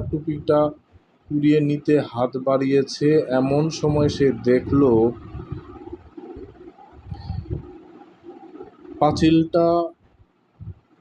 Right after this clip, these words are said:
হুড়মুড় করে ভেঙে পড়ল, আর একটুর জন্য রক্ষা পেয়েছি। ভাগ্যিস পাখিটা আমার টুপিটা নিয়েছিল।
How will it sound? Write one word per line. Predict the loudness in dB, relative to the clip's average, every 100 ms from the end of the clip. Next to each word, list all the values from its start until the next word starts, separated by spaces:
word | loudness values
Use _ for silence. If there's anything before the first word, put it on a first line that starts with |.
| _ _ -12 -4
হুড়মুড় | 2 4 4 4 2 4
করে | 4 4
ভেঙে | 2 -2 0 0
পড়ল, | -2 -4 -4 -8 -10 -14 -4
আর | 0 2 0 -4 -10 -20 _ -18 -10 -2
একটুর | -2 0 -2 0 0
জন্য | 2 4 4
রক্ষা | 4 0 -4 -6
পেয়েছি। | 0 2 2 -2 -4 -4 -6 -12 -12 -12 -12 -14 -14 -20 -20 -20 -20 -18 -12
ভাগ্যিস | -2 0 0 2 2 2 -2
পাখিটা | -2 -2 -2 0 0
আমার | 0 -2 -2 -6
টুপিটা | -4 0 0 0 2 4 4 2 0
নিয়েছিল। | -2 0 0 -2 -2 2 2